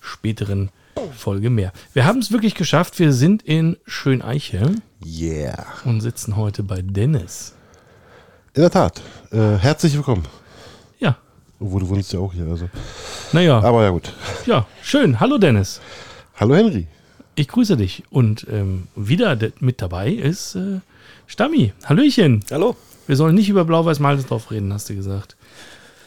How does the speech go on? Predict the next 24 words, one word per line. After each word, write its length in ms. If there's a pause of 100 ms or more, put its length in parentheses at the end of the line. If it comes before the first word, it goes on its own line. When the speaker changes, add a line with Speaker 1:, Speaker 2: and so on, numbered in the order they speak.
(880)
Speaker 3:
Naja, 320
ich 120
hatte 160
jetzt 400
nicht 180
unbedingt 300
ein 80
Thema 320
tatsächlich. 580
Speaker 1:
Gut, 260
dann 240
machen 220
wir 80
das 120
heute 240
nicht. 300 (420)
Und, 460
ähm, 420
haben 220
aber 240
auch 140
ansonsten 560
eigentlich 800 (580)
genug 420